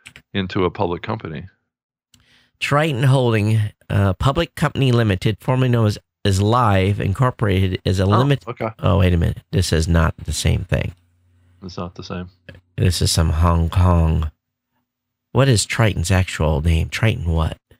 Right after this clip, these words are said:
Speaker 1: Triton Digital, I believe. Yeah. T R I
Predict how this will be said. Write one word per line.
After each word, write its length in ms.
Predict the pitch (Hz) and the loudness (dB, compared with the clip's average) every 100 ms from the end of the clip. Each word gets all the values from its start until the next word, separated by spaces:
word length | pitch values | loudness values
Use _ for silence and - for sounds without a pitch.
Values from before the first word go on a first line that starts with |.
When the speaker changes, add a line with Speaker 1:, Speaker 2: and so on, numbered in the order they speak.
| _ _ _ _ _ _ _ _ _ _ _ _ | _ _ _ _ _ _ _ _ _ _ _ _
Speaker 1:
Triton 460 | - 123 127 120 107 | -2 0 0 -2 -2
Digital, 560 | 113 104 98 95 92 - - _ _ - | -2 -2 -2 -2 -4 -10 -20 _ _ -14
I 60 | |
believe. 400 | 87 92 92 87 - - _ _ _ _ | -8 -2 -2 -2 -10 -20 _ _ _ _
Yeah. 140 | 87 78 _ _ - _ _ _ _ | -14 -14 _ _ -20 _ _ _ _
T 200 | 123 120 | 2 4
R 300 | 113 107 101 | 6 4 4
I 500 | 95 98 101 101 101 | 2 2 2 0 -6